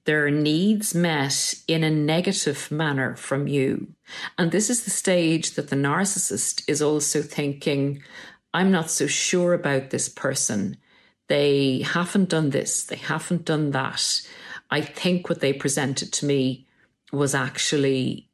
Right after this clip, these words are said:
a f-, a falsity, not true." Now, this doesn't take into account that what you presented to them was just you,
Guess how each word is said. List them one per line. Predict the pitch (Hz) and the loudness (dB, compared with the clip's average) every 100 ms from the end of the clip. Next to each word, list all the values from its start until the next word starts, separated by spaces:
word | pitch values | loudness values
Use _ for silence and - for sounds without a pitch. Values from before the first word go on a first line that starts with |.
| _ _ _ _ _ _ _ _ | _ _ _ _ _ _ _ _
a | 107 | -8
f-, | - - | -8 -8
a | 131 | -8
falsity, | - 160 147 143 - 127 - 156 - | -2 2 2 0 -2 -2 -2 -4 -4
not | 151 151 135 - | -2 -2 -4 -6
true." | - 147 135 85 - - _ - - _ _ | 0 2 2 2 -4 -10 _ -20 -20 _ _
Now, | 143 | -2
this | 139 170 170 | 0 0 2
doesn't | 175 165 165 | 0 0 -2
take | - 151 139 | 0 0 0
into | 139 - | -2 -4
account | - - 151 139 - - - - _ _ _ | -6 -2 -2 -2 -4 -6 -10 -14 _ _ _
that | 135 - | -4 0
what | 151 - | -2 0
you | 175 | 0
presented | 180 - 156 143 143 123 - - | 2 0 0 0 -2 -6 -12 -8
to | 139 | -4
them | 156 135 151 196 196 - _ | 0 0 2 2 2 -6 _
was | 160 143 | -2 -2
just | - 139 - - | 0 -2 -2 0
you, | 165 147 135 - | 4 4 2 -4